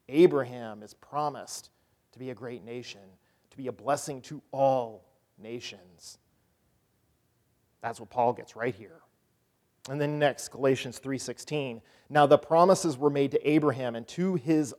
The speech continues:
offspring." It does not say, "and to offsprings," referring to many, but referring to one, "and to your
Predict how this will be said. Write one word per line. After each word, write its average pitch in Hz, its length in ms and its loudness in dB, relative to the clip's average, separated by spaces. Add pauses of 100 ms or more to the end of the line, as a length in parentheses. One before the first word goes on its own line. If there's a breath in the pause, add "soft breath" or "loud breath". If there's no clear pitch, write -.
offspring." 117 920 -2 (520)
It 143 80 -2
does 175 220 10
not 190 160 4
say, 127 520 6 (440)
"and 139 320 0
to - 180 -12 (180)
offsprings," 156 1300 -6 (880)
referring 143 400 -2
to 131 120 -16
many, 160 300 2
but 139 200 0
referring 147 480 0
to 156 200 -10
one, 117 800 -4 (300)
"and 120 160 -14
to 160 120 -8
your 147 520 4